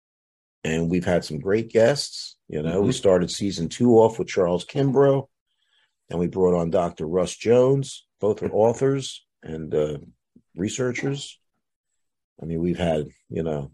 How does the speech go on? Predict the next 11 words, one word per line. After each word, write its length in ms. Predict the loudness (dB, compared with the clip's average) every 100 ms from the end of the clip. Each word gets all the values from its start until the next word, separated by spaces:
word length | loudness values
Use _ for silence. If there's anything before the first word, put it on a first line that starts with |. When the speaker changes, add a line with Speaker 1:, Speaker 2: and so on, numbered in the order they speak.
| -16
Speaker 1:
some 240 | -12 -12
pretty 320 | -8 -6 -6
cool 460 | -6 -2 0 0 -4 _ _ _ _ -18
stories 600 | -8 0 4 4 2 -2
that 60 | -2
we've 200 | -4 -4
shared 500 | 0 2 0 -2 -8 _ _ _
Speaker 2:
Mm-hmm. 280 | -10 -6 -6 -8 _ _
Speaker 1:
over 220 | -6 -2
this 220 | -2 -4 -4
time, 400 | -2 -2 -4